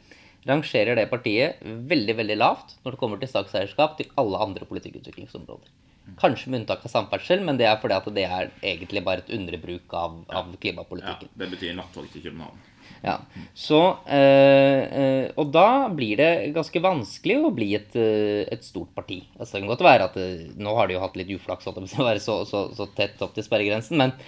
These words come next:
Speaker 1: eh, man kan si at det store potensialet, altså folk snakker om at M D G har så stort potensial, jeg tror at det potensialet til et sånt parti, det er veldig, veldig lavt.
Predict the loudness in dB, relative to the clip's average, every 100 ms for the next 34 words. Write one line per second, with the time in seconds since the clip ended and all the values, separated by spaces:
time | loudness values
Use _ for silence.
0 | -20 -20 -2 4 6 8 6 6 4 2
1 | 0 0 0 4 2 2 -8 -6 -2 -2
2 | -2 -18 -20 -18 -6 0 0 0 -2 -4
3 | 2 6 8 8 6 2 0 -4 -4 -4
4 | -6 -6 -6 0 2 2 -2 -14 -10 -10
5 | -8 -6 -6 0 4 6 4 0 -12 -20
6 | -20 _ 2 4 2 0 -6 -8 0 2
7 | 2 -2 -8 -8 -4 -2 0 0 0 -4
8 | -2 4 6 6 4 -14 -20